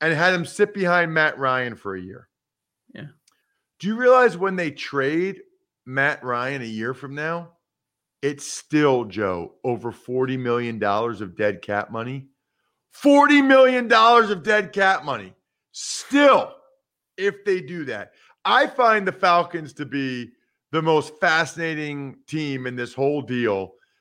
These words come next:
Speaker 1: because of the short term versus the long term. But I mention the Julio Jones thing 'cause I think that they think they can trade down to eight or nine and still get Waddle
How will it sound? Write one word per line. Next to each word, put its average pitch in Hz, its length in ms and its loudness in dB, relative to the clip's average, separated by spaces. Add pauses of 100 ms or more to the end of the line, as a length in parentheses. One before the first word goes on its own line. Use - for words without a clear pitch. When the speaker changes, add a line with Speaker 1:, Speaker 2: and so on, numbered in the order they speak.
(140)
Speaker 1:
because 143 720 2
of 127 380 0
the 120 80 -14
short 190 460 -2
term 170 340 -4
versus 156 300 -6
the 139 100 -8
long 143 380 -4
term. 113 260 -4 (360)
But 185 120 4
I 196 160 6
mention 220 800 -2 (580)
the 165 180 4
Julio 196 360 4
Jones 170 480 0
thing 254 340 -6 (540)
'cause 196 180 0
I 202 160 4
think 247 380 -6
that 226 180 0
they 226 220 2
think - 320 -4
they 185 160 0
can 185 180 -10
trade 185 400 -2
down 180 300 0
to 170 200 -6
eight 180 180 0
or 151 100 -4
nine 139 560 -2 (880)
and 165 260 2
still 214 460 4
get 190 380 2
Waddle 143 720 0